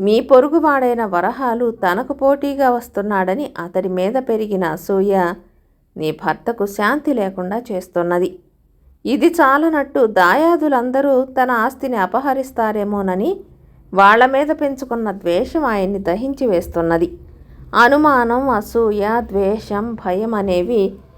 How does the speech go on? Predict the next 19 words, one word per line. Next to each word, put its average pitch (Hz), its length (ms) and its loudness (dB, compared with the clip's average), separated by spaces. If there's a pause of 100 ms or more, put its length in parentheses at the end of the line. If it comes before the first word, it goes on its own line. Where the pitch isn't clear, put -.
(220)
అనేక 208 420 4
రోగాలకు 233 680 2
మూల 185 300 -2
కారణాలు. 180 640 -4 (540)
వీటిని 254 460 6
వదిలించుకోనంత 294 920 0
వరకు 226 480 -2
నీ 202 200 -2
భర్త 208 400 -4
ఆరోగ్యం 202 560 0
ఏమాత్రం 196 760 -2
బాగుపడదు," 185 800 -2 (180)
అని 240 260 -4
చెప్పాడు. 185 480 -2 (880)
"ఇదంతా 339 680 4
ఆయనకే 349 520 0
చెప్పవచ్చు 254 520 -4
కదా 220 280 -4
స్వామి, 180 580 -4